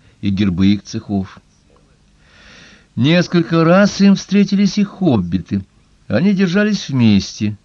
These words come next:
как правило, вокруг каких-то вазов. Приглядевшись, Фолк узнал хорошо знакомую репу. Его соплеменники имели совершенно одуревший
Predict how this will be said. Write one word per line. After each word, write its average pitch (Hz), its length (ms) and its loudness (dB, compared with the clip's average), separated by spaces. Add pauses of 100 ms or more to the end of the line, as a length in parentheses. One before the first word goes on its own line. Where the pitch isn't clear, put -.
(120)
как 98 240 -6
правило, 190 480 0
вокруг 147 340 -4
каких-то - 340 -14
вазов. 107 500 0 (380)
Приглядевшись, 113 1000 0
Фолк 113 340 -4
узнал 98 400 0
хорошо 135 560 -4
знакомую 95 640 -2
репу. 90 440 -2 (760)
Его 90 320 0
соплеменники 110 1120 0
имели 92 260 2
совершенно 196 960 -2
одуревший 165 720 -2